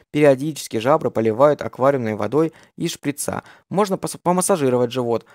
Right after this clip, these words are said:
от головы к гоноподному, а, плавнику. Дальше нужно понимать, что самки растворяют специальными ферментами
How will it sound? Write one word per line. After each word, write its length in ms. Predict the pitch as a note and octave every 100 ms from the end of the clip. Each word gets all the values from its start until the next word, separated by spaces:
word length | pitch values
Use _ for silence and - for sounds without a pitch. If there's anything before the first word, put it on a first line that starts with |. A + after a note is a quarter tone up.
| _
от 140 | - A2
головы 480 | A#2+ A2 B2 F#3+ - _ -
к 40 |
гоноподному, 1040 | C3 F3+ D#3+ - A#2 A2 - A#2+ A#2+ A#2 - _ _
а, 240 | - A2+ A2
плавнику. 560 | B2 B2 C3+ - G2+ - - -
Дальше 340 | E3 A3 -
нужно 320 | C#3 F#3+ E3
понимать, 440 | D3 A#2+ B2 E3+ G3+
что 160 | -
самки 520 | A#2+ F#3 A3 G#3 A2+ - -
растворяют 640 | B2+ C3 D#3 F3 E3 A#2
специальными 540 | - - D#3+ D3+ A#2+
ферментами 580 | A2 C3 F3 A3 E3 A#2